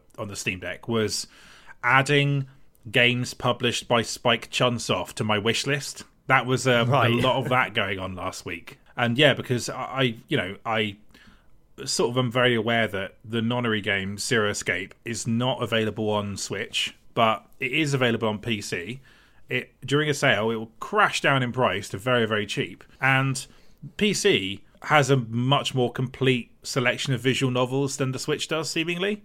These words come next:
Speaker 2: Mm.
Speaker 1: Or at least, you know, comparable.
Speaker 2: Yeah,
Speaker 1: Um,
Speaker 2: yeah, I mean,
Speaker 1: yeah.
Speaker 2: sp-, if you've only got access to a Switch, I think you've got, like,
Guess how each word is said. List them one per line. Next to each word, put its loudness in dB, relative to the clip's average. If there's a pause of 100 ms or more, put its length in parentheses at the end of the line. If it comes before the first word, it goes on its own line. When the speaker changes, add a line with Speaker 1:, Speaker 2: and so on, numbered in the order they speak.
(100)
Speaker 2:
Mm. -6
Speaker 1:
Or 4
at 0
least, -2
you 2
know, 2
comparable. 0 (360)
Speaker 2:
Yeah, 6
Speaker 1:
Um, -10
Speaker 2:
yeah, 2
I -2
mean, -8
Speaker 1:
yeah. -12
Speaker 2:
sp-, -2
if -6
you've -6
only 0
got -4
access 2
to -6
a -8
Switch, -4
I -8
think -8
you've -10
got, -6
like, -10